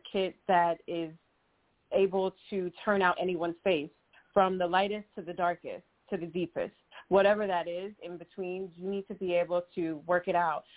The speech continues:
And sometimes, you know, you need to know how to work it out with only five tools, uh, because let's say you forget something, which I've done, you know, a few times, which is embarrassing that I've forgotten some things, but you're rushing out of your house. You think you've packed everything in your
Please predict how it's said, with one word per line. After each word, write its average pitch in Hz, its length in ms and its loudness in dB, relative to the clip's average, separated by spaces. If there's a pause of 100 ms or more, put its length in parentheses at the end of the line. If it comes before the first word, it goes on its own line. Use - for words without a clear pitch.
(120)
And 185 180 -4
sometimes, 220 500 0
you 208 120 -2
know, 196 100 4
you 190 220 0
need 202 260 0
to 202 80 -2
know 190 120 2
how 202 100 2
to 190 80 4
work 185 180 2
it 190 60 0
out 185 160 6
with 190 100 -2
only 180 300 -2
five 180 320 4
tools, 170 340 -4 (540)
uh, 160 340 6 (100)
because 190 520 0 (100)
let's 185 260 0
say 196 120 2
you 180 240 -6
forget 180 320 0
something, 165 340 -4
which 165 160 -2
I've 165 180 2
done, 175 340 4 (380)
you 190 80 0
know, 180 240 8
a 175 60 4
few 208 240 -6
times, 180 340 -2
which 175 140 -8
is 180 140 -4 (360)
embarrassing 196 760 4
that 175 120 -2
I've 165 180 -2
forgotten 185 420 -4
some 180 180 -10
things, 185 320 -8
but 175 140 -10
you're 170 120 -4
rushing 175 260 -4
out 180 120 -4
of 185 60 -6
your 180 120 -4
house. 180 340 0
You 170 80 -12
think 175 240 -10
you've 170 140 -16
packed 185 260 2
everything 175 400 0
in 175 80 2
your 175 120 0